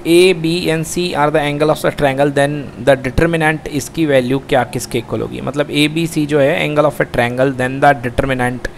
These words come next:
इसका equal किसके होगा? देखिए कैसे solve करते हैं। तो देखो यहाँ पे ये अपने पास में कितना है, इसको कैसे solve करो? मैं सबसे पहले बोलूँगा ऐसे question को आपको घर से लगा करके जाना पड़ेगा,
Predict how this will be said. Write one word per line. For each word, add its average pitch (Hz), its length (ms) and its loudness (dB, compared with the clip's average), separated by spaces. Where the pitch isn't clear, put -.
इसका 147 280 0
equal 139 320 -2
किसके 127 340 -4
होगा? 113 180 -2
देखिए 117 300 -6
कैसे 131 220 0
solve 113 280 -2
करते 117 220 -8
हैं। 120 80 -12
तो 185 80 2
देखो 196 220 0
यहाँ 185 300 4
पे 202 80 2
ये 151 140 2
अपने 165 180 -2
पास 160 240 -2
में 151 80 -6
कितना 143 240 -6
है, 131 220 -4
इसको 170 200 -4
कैसे 170 300 0
solve 127 240 0
करो? 127 180 0
मैं 160 180 -2
सबसे 180 240 -4
पहले 180 160 2
बोलूँगा 165 280 2
ऐसे 147 280 0
question 170 300 -6
को 175 100 0
आपको 143 320 0
घर 143 200 -2
से 160 140 0
लगा 135 220 4
करके 131 280 0
जाना 127 200 -2
पड़ेगा, 123 320 -2